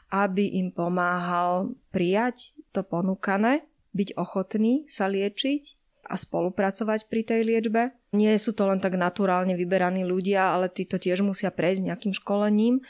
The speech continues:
a sú plnohodnotnou súčasťou multidisciplinárnych tímov. Slovensko na takúto príležitosť implementovať peer konzultantov do starostlivosti ešte iba čaká,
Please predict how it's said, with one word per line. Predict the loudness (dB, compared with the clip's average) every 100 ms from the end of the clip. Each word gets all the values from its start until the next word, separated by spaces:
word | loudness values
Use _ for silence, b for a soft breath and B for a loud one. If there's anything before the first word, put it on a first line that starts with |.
| B B _
a | -2 -2 -4
sú | -6 -2 2 0 -2 -6 0
plnohodnotnou | 4 4 0 -2 -4 -4 -6
súčasťou | -4 -4 -4 -4 -2 -4
multidisciplinárnych | -2 -6 -2 -4 -4 -12 -10 -6 -4 -6 -6 -6
tímov. | -4 -6 B B
Slovensko | -4 0 0 0 -4 -6
na | -4
takúto | -6 -10 -10 -10
príležitosť | -4 -2 -2 -2 -2 -4 -4 -8 -6
implementovať | -4 -2 -2 -2 -4 -4 -4 -4
peer | -6 -4
konzultantov | -4 -2 -4 -4 -6 -4 -6
do | -8
starostlivosti | -6 -4 -4 -6 -6 -6 -6 -8 b b
ešte | -8 -4 -4 -2
iba | -4
čaká, | -4 -10 -6 -6